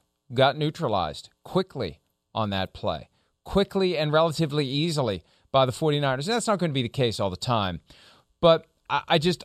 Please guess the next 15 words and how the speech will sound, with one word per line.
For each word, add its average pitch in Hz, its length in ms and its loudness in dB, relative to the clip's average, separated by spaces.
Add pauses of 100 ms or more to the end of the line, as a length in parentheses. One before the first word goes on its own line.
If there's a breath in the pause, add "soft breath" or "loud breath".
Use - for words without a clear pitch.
I 156 100 6
feel 190 300 2
like 175 280 6
with - 220 -4
the 139 220 2 (180)
Rams, 131 880 0 (420)
there's 131 180 4
a 127 60 -2
disconnect 156 560 0
between 123 800 0 (760)
what 143 260 4
they 196 160 6
actually 160 480 2
are 120 500 4 (600)
and 135 280 0